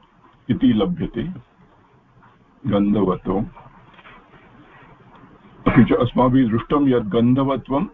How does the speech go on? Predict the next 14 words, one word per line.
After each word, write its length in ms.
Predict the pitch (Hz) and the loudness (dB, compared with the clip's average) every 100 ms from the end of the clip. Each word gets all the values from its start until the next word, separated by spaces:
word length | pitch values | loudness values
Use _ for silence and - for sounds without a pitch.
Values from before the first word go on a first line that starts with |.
| - | -10
गन्धः 520 | 92 95 117 117 120 - | -4 0 0 2 0 -2
एव, 400 | 104 98 90 - - _ - - | 0 0 -2 -12 -20 _ -20 -18
गन्धवत्वं 720 | - 98 104 107 110 123 120 | -6 -4 0 0 -2 0 0
गन्धः 560 | 131 92 104 98 98 101 - | 0 0 0 0 -2 -4 -2
एव. 280 | 90 87 98 - - _ _ _ _ _ - - - - - - - - - - - - - - - - - - - - | -2 -2 -6 -8 -18 _ _ _ _ _ -20 -20 -20 -20 -20 -20 -20 -20 -20 -20 -20 -20 -20 -20 -20 -20 -20 -20 -10 -2
तर्हि 300 | 110 127 127 | 2 4 2
गन्धवत्वम् 840 | 110 107 117 139 139 - 147 156 | 2 2 2 0 -2 -2 -2 0
इति 200 | 135 131 | -2 -2
पदेन, 420 | - 113 107 110 | -2 -2 0 0
अ, 180 | 120 - - - - | 0 -4 -12 -12 -4
लक्षणं 800 | 98 95 95 98 - 127 131 151 | -2 0 -2 -4 -2 0 0 -2
पृथक्तया, 640 | 110 107 139 - 117 110 | -4 -4 -4 0 0 2
अ, 640 | 113 - 101 98 95 90 - - | 0 -6 -8 -2 -2 -4 -8 -16
सूच्यते. 560 | - - 131 - 104 - | -6 0 0 -2 -10 -8